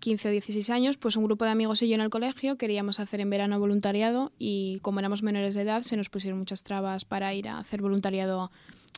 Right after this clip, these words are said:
a Almería y a otros sitios que queríamos. Entonces, pues como queríamos hacer algo sí o sí, decidimos hacer el Camino de Santiago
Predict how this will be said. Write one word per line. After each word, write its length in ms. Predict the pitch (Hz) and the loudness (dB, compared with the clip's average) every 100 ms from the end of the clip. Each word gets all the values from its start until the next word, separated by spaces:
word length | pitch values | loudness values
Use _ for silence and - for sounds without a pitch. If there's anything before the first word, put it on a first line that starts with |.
| - | -4
a 60 | |
Almería 640 | 196 180 226 254 240 233 | 0 2 4 6 6 6
y 80 | 233 | 4
a 80 | 202 | 2
otros 160 | 196 202 | 0 -2
sitios 240 | 208 202 | -2 -2
que 80 | 202 | -2
queríamos. 480 | 214 240 247 262 233 | 0 0 0 0 0
Entonces, 480 | 208 202 196 202 | 0 -2 -2 -4
pues 160 | - 202 | -4 -4
como 180 | 214 208 | 0 2
queríamos 300 | 208 214 226 | 2 2 0
hacer 180 | 226 233 | 0 0
algo 180 | 226 | 0
sí 200 | 226 240 | -2 -2
o 60 | 226 | -2
sí, 260 | - 277 285 | 0 0 2
decidimos 680 | 226 214 202 196 196 202 - | -2 -2 -2 -2 -4 -6 -8
hacer 220 | 202 208 | -6 -4
el 60 | 202 | -2
Camino 220 | 202 202 | -2 -2
de 60 | |
Santiago 500 | 208 220 247 254 269 | 0 0 0 0 -2